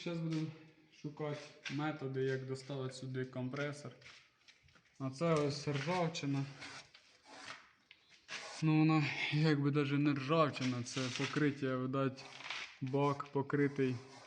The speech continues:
цинком, чи я не знаю, ну, типа, цинкований метал. Не знаю, попробую, може, наждачкою його терну.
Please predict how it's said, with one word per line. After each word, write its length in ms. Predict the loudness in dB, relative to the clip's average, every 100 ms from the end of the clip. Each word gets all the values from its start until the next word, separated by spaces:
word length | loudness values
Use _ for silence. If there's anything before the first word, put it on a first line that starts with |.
| _ _
цинком, 600 | 0 6 6 6 0 -6 -8
чи 60 | -4
я 80 | -2
не 120 | 0
знаю, 260 | 0 -2 -2
ну, 160 | -4
типа, 280 | -4 -6 -8
цинкований 560 | -4 -4 -2 -2 -2 -2
метал. 360 | -2 -2 -4 -6 -20 -20 _ _ _ _ _ _ _ -8
Не 140 | -4 -4
знаю, 320 | -4 -6 -10 -12
попробую, 400 | -2 0 2 2
може, 180 | 2 0
наждачкою 580 | 0 0 -2 -2 -4
його 120 | -4 -4
терну. 320 | -4 -4